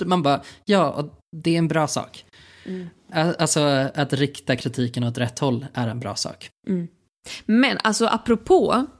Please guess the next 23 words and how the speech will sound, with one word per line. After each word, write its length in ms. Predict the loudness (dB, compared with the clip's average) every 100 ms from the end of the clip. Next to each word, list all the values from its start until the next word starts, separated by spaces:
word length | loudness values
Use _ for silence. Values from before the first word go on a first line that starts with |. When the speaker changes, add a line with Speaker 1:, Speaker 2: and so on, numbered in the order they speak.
| 0
Speaker 2:
jag 220 | 2 4
vill 140 | 4
också 180 | 4 2
bara 120 | -2
flika 360 | -2 -2 0 0
in 280 | 0 0 -2
att 140 | -4
det 60 | -6
finns 500 | 0 0 2 0 2
ju 220 | 4 4 2
människor 460 | 2 2 -2 -2
som 180 | -2 0
jobbar 280 | 0 0 2
inom 260 | 2 0 -2
politik 720 | -2 -2 -4 -6 -6 _ _ -20 -14
som 240 | -2 2 4
vill 220 | 2 2
att 260 | -2 -6 -16 _ -4
public 240 | 0 0
service 560 | 0 0 2 0 0 0
ska 200 | -2 0
läggas 400 | 0 0 -2 0
ner. 460 | 0 0 -4 -10